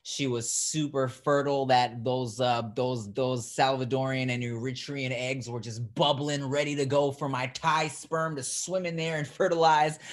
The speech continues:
But for a lot of us, the start of the new year feels like the right time to schedule a doctor's appointment and check in with your health.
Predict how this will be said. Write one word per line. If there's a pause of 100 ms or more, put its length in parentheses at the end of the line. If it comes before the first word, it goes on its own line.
(220)
But (220)
for
a
lot
of
us, (280)
the
start
of
the
new
year
feels
like
the
right
time
to
schedule
a
doctor's
appointment (200)
and
check
in
with
your
health.